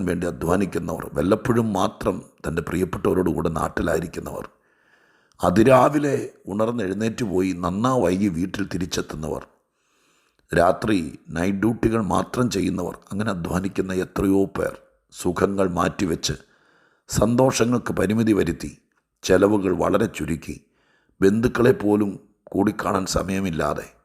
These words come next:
ഓടി ഓടി അധ്വാനിക്കുന്ന ആളുകൾ ഈ മണ്ണിലുണ്ട്.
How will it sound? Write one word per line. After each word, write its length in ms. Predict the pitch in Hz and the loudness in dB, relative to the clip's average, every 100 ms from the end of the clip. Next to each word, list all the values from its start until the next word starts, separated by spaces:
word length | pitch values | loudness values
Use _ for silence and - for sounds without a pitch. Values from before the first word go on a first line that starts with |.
| _ _ _ _ _ _ | _ _ _ _ _ _
ഓടി 340 | - 87 95 101 82 | 0 2 4 2 2
ഓടി 260 | 87 87 | 2 4
അധ്വാനിക്കുന്ന 680 | 87 69 76 82 90 85 80 | 2 0 0 0 0 -4 -6
ആളുകൾ 340 | 73 71 73 67 - - | -6 -8 -8 -12 -16 -8
ഈ 120 | 90 | -4
മണ്ണിലുണ്ട്. 600 | 87 67 76 65 - - | -4 -4 -4 -4 -6 -12